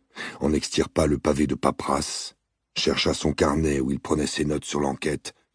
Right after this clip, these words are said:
en vain. Ça aurait été trop beau. En revanche,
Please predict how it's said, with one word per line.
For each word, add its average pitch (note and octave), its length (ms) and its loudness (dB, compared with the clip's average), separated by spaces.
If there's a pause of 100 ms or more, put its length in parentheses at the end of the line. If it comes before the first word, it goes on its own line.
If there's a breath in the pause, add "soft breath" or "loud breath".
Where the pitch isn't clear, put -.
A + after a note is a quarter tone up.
en D#2+ 100 4
vain. C2 320 -2 (1080)
Ça D2+ 60 -4
aurait C#2 120 0
été D#2 300 0
trop D#2 200 0
beau. D2+ 220 -2 (1500)
En C#2+ 120 2
revanche, C#2+ 600 0